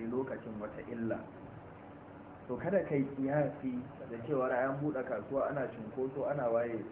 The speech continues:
Yanzu kana kiyasi ne da maganganu na yan kan hanya.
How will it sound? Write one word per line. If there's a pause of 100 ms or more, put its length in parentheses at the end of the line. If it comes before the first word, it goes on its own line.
(160)
Yanzu
kana
kiyasi
ne
da
maganganu
na
yan
kan
hanya.